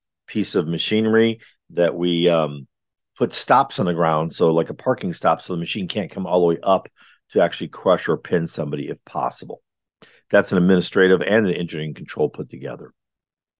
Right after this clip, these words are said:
Uh, P P E, uh, uh, all these, though, although these are fatal, crushed by events, uh, there's a lot of crushed hands, crushed feet. Um,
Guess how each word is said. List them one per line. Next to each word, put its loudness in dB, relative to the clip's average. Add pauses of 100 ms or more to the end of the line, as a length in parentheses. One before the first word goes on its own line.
(720)
Uh, 4
P 2
P 4 (380)
E, -14
uh, 0
uh, 4 (800)
all 2
these, 0
though, 2
although 0
these -2
are -2
fatal, -2
crushed -4 (300)
by 0 (400)
events, 0
uh, 4
there's -2
a -2
lot 6
of -4
crushed -2
hands, -4
crushed -2
feet. 0 (440)
Um, -4